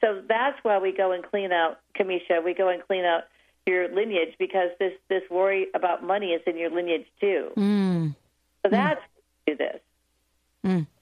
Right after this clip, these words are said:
Speaker 1: Kamisha, here we're just gonna do this part, and then we're gonna go on the next. So thank you, God. Thank you, God, as God miraculously and permanently heals every person in your lineage. And this is for our entire listening audience. This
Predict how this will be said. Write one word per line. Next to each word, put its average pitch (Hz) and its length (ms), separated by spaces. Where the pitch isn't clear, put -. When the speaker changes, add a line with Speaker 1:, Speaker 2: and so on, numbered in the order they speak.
Speaker 1:
Kamisha, 220 540
here 220 200
we're 202 120
just 226 220
gonna 240 200
do 208 240
this 247 160
part, 180 280
and 180 100
then 175 80
we're 180 80
gonna 180 140
go 175 100
on 175 100
the 170 80
next. 285 280
So 202 60
thank 208 260
you, 233 80
God. 190 480
Thank 202 180
you, 208 80
God, 202 220
as 196 160
God 202 220
miraculously 202 580
and 175 80
permanently 180 420
heals 165 320
every 190 300
person 175 580
in 175 180
your 165 160
lineage. 165 400
And 175 120
this 196 140
is 202 140
for 185 80
our 170 120
entire 170 380
listening 160 360
audience. 156 400
This 147 120